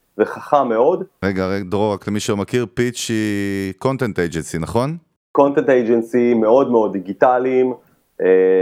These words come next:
Speaker 1: שייכים ל-, לקבוצה של גיטם. אגב, אני לפני Buy Me לא עבדתי איתם, הכרתי אותם, אבל לא עבדתי איתם.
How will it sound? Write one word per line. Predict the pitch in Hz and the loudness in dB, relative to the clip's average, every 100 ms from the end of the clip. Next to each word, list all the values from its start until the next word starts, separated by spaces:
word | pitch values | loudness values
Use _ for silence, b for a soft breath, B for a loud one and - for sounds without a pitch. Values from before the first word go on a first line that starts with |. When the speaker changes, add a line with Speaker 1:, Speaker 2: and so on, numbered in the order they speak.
| 92 | 2
Speaker 1:
שייכים | 95 107 101 131 123 | 2 2 2 2 2
ל-, | 120 113 104 | 4 4 2
לקבוצה | 101 104 101 117 | -2 -4 0 2
של | 113 104 | 2 -4
גיטם. | 95 - 143 143 139 | -4 0 2 2 -2
אגב, | 104 123 120 | 0 4 4
אני | 107 117 | 2 0
לפני | 117 117 110 | -2 0 0
Buy | 104 107 110 | 2 2 0
Me | 110 104 | -2 2
לא | 107 | 2
עבדתי | 104 98 - | 2 0 -2
איתם, | 120 143 110 | -2 0 0
הכרתי | - 143 139 123 | 2 2 2 -2
אותם, | 98 | -2
אבל | 95 95 | 0 2
לא | 104 | 2
עבדתי | 104 110 143 | 2 0 -2
איתם. | 143 | -2